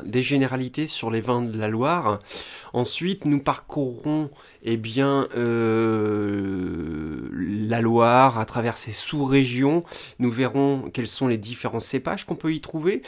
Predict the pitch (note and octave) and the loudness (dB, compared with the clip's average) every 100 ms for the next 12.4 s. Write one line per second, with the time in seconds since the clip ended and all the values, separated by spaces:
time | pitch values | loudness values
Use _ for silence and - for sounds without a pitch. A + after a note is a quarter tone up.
0 | - - - A#2 G#2+ G#2+ A#2+ G#2+ A2 - | -10 -10 -4 -4 -4 -4 -4 -4 -6 -6
1 | - G2 G2+ A2 F3+ F3 G2+ G2+ G2+ F#2+ | -8 -8 -4 2 2 2 -4 -6 -6 -6
2 | - - G#3 F#3 D#3 F3 A#3+ - - A2+ | -4 -2 0 0 0 2 -2 -4 -6 -2
3 | A2+ G#2+ G2+ G2 A2+ C3 D3+ D3 D3+ C#3+ | -2 0 -2 -2 0 0 0 -2 -4 -4
4 | - D#3 D3 - - - G#2+ - D3 C#3 | -4 -2 -2 -6 -10 -4 -4 -2 2 4
5 | C#3 C3+ C#3+ G3 - - - - - - | 2 0 -6 -8 -12 -20 -18 -18 -18 -6
6 | C3 B2+ C3 C3 B2+ D3 F#3+ E3+ E3+ D#3 | 0 4 6 4 2 4 6 6 6 4
7 | D3+ D3 G#3 A#3 C#3+ C3 C3 G3+ - - | 0 0 0 2 2 4 4 0 -2 -12
8 | - - - C#3 - C#3 B2+ C3 E3 F#3 | -20 -4 0 0 2 0 0 -2 -4 0
9 | F#3+ C3+ C3 C3 B2 - D#3 C3 - - | 0 2 4 4 0 -4 -4 -4 -6 -10
10 | - G3 - - C3+ - B2 A#2+ C#3+ F3+ | -2 0 -2 -4 0 2 4 4 4 2
11 | A2+ A2 A#2+ A2+ E3 - A2 G2+ G#2 G#2+ | -2 -2 -2 -2 -4 -6 -8 -6 -4 -4
12 | G#2+ D#3 E3+ | -2 2 2